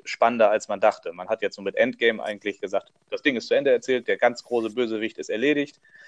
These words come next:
es ist alles wieder gut, bis auf z-, ein, zwei Verluste,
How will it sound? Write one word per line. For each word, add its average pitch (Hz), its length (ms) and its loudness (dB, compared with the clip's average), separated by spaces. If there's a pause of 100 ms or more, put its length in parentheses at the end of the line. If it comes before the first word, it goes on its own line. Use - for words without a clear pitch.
(200)
es - 80 -10
ist 107 100 -4
alles 113 380 0
wieder 107 180 0
gut, 151 320 -8
bis - 400 -8
auf - 240 -10
z-, - 220 -16
ein, 104 180 -2
zwei 98 220 2
Verluste, 139 580 0